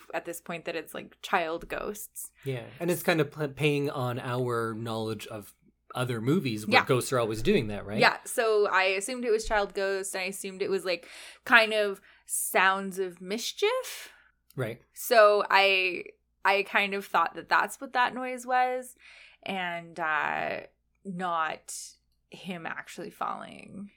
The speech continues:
Speaker 2: Yeah, 'cause why would you think that? But I love that it's in there so specifically,
Speaker 1: Mm-hmm.
Speaker 2: and they draw attention to it, so then when you find out the ending, you're like, "That makes sense."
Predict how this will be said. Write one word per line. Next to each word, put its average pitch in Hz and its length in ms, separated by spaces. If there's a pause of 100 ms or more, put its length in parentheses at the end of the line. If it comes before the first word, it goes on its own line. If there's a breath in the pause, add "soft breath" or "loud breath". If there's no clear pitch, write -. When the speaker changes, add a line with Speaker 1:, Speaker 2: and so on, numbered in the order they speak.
(280 soft breath)
Speaker 2:
Yeah, 233 180
'cause 135 160
why 120 200
would 107 260
you 113 160
think 131 340
that? 101 240
But 139 120
I 143 80
love 139 260
that 135 200
it's 120 260
in 143 260
there 127 320
so 135 280
specifically, 127 800
Speaker 1:
Mm-hmm. 202 80
Speaker 2:
and 143 220
they 135 60
draw 127 260
attention 139 520
to 110 180
it, 110 140
so 139 120
then 127 280
when 110 120
you 107 120
find 139 400
out 147 180
the 107 160
ending, 107 260
you're 113 120
like, 107 140 (200)
"That 104 180
makes 101 240
sense." 95 400